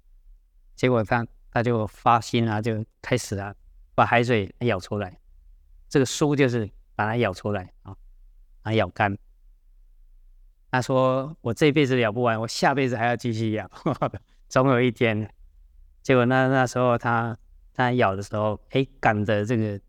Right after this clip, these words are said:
天神净居天来帮助他，哦，一口气呢就把海水就削减了十分之八了，百分之八十了。<laughs> 那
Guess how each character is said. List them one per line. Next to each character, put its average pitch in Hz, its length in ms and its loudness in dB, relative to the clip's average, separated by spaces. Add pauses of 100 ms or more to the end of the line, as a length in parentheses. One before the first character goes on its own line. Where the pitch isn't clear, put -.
天 123 280 0
神 98 340 -4 (260)
净 123 220 2
居 117 160 0
天 113 320 0 (360)
来 104 100 -4
帮 113 240 2
助 107 160 -8
他， 101 280 -8 (840)
哦， 98 160 -8 (240)
一 202 80 2
口 127 200 -2
气 143 240 2
呢 117 280 -2
就 139 160 0
把 120 100 0
海 120 180 0
水 113 240 -2 (460)
就 120 80 -6
削 160 320 0
减 127 160 0
了 107 160 -6 (260)
十 120 220 -4
分 127 160 0
之 117 140 -2
八 107 260 2
了， 98 180 -8 (280)
百 110 140 4
分 127 80 0
之 131 100 0
八 123 180 2
十 110 140 -6
了。 98 120 -4 (500)
<laughs> - 440 -20
那 139 100 -6